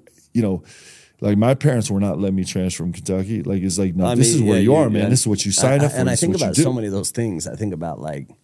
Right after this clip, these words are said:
Speaker 2: you know, my, my business partner, Dave, he had kind of this iconic coach in
Speaker 1: Mm-hmm.
Speaker 2: Vegas.
Speaker 1: Yep.
Speaker 2: And they won, you know, multiple state championships,
Speaker 1: Yeah.
Speaker 2: and Bryce Harper played for
Speaker 1: Yeah.
Speaker 2: him, and, like, j-, just a really great program. But this guy was crazy.
Speaker 1: Yeah.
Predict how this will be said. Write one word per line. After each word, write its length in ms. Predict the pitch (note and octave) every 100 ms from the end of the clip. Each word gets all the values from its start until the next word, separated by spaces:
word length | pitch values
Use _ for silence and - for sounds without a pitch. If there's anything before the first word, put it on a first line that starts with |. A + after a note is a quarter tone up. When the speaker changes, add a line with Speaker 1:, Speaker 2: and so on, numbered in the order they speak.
| _ _ _ _ _ _ _ _ _ _
Speaker 2:
you 140 | - F#2+
know, 280 | D2+ - _ _ -
my, 280 | F2 F#2 B1
my 200 | F#2 F2+
business 480 | D2+ F#2+ F2+ F#2 -
partner, 360 | F#2+ D#2+ E2
Dave, 480 | C2+ D#2+ E2 D#2 C2+
he 140 | F#2 D#2
had 240 | F2 D2
kind 200 | - F2
of 60 | D2+
this 400 | D#2+ D2+ - - -
iconic 920 | C2+ - - F2+ E2+ D2+ - - -
coach 460 | - E2+ C#2 - C2+
in 80 |
Speaker 1:
Mm-hmm. 80 | B1+
Speaker 2:
Vegas. 560 | C#2 C2+ - - - -
Speaker 1:
Yep. 180 | F2+ - _ _ _ _
Speaker 2:
And 140 | F2 F2
they 80 |
won, 420 | F2 F2 E2 D2 - _
you 100 | E2+
know, 100 | D#2
multiple 520 | D#2 F#2 F#2+ - G2 F2
state 300 | - E2+ -
championships, 880 | F2+ D#2+ - E2+ - E2 F2+ - E2
Speaker 1:
Yeah. 60 |
Speaker 2:
and 100 | D#2+
Bryce 240 | F2+ F2 -
Harper 380 | F2+ F#2 G2
played 340 | D#2 F#2 E2 -
for 240 | F#2 F2
Speaker 1:
Yeah. 160 | C#3+ A#2
Speaker 2:
him, 100 | E2+
and, 120 | E2+
like, 180 | F2+ D#2+
j-, 140 | E2+ -
just 220 | A#2+ -
a 60 | F#2+
really 260 | F#2+ G2
great 300 | D#2 F2+ F2
program. 580 | - G2 G2+ F2 D#2+ C#2+ - _ _ _ _ -
But 80 | A#2+
this 140 | B2
guy 140 | F#2+
was 100 | C#2
crazy. 400 | - D#2+ C2 -
Speaker 1:
Yeah. 120 | -